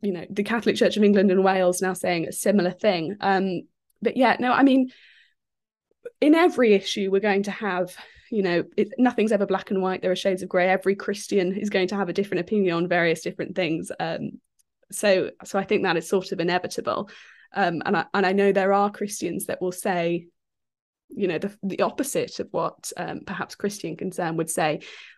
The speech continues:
But I think, you know, that, that happens with sort of everything, doesn't it? That's, that's a, something that even, you know, we had the Lambeth Co-, Conference last week,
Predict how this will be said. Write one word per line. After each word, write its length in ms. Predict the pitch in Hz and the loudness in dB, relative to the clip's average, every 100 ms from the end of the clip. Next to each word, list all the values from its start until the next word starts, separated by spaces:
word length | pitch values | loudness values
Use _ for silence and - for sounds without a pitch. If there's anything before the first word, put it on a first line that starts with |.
| _ - | _ 0
But 560 | 214 208 - - - - _ _ _ _ - | 2 2 0 -8 -10 -10 _ _ _ _ -20
I 140 | - 190 | -8 -4
think, 460 | 208 170 - - _ _ _ _ _ | 0 0 -2 -10 _ _ _ _ _
you 140 | 196 165 | -10 -10
know, 260 | 156 196 202 | -10 -10 -6
that, 220 | 220 - | -6 -2
that 180 | 208 - | -2 -2
happens 420 | 202 - 208 202 | -6 2 2 2
with 100 | 202 | 0
sort 280 | 220 214 214 | 0 0 2
of 100 | 190 | 2
everything, 580 | 226 226 185 202 156 170 | 2 0 -2 -2 -4 -2
doesn't 260 | 202 190 | -2 0
it? 140 | 170 - | -2 -2
That's, 320 | 180 - - | -4 -6 -2
that's 280 | 196 202 - | 0 0 2
a, 320 | 190 180 170 - _ _ | 4 4 2 -4 _ _
something 460 | - 226 208 202 190 | -6 0 2 2 4
that 260 | 175 - - _ _ _ _ | 2 0 -6 _ _ _ _
even, 440 | 233 220 220 214 208 - - - | 4 6 6 2 -2 -14 -16 -2
you 80 | 220 | 2
know, 80 | |
we 80 | 202 | 4
had 80 | 220 | 4
the 80 | 214 | 2
Lambeth 280 | 214 202 208 | 2 0 -2
Co-, 280 | 208 - - | -4 -6 -4
Conference 400 | 226 208 208 208 | -4 0 0 2
last 240 | 196 202 | 0 2
week, 260 | 190 180 | 2 2